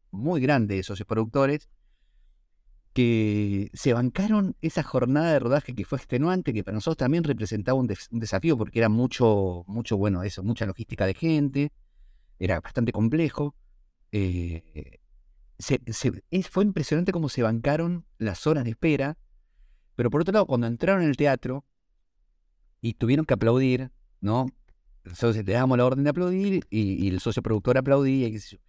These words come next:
Y en un momento viene uno de los técnicos y me dice, "No puedo creer, no puedo creer, eh, la onda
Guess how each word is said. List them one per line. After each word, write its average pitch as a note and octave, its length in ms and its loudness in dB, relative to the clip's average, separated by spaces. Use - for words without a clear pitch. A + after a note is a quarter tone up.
Y B2+ 60 -2
en C#3+ 40 2
un F3 60 2
momento G3 240 2
viene F3 280 0
uno E3 160 -2
de D#3+ 80 0
los D3+ 100 -4
técnicos E3 600 -2
y A#2+ 80 -6
me B2+ 100 0
dice, B2 380 -2
"No D#3 180 -6
puedo - 340 -10
creer, C#3 460 0
no C3+ 100 -2
puedo D3+ 180 2
creer, B2+ 500 -2
eh, A2 400 0
la A2 280 0
onda F#3+ 460 0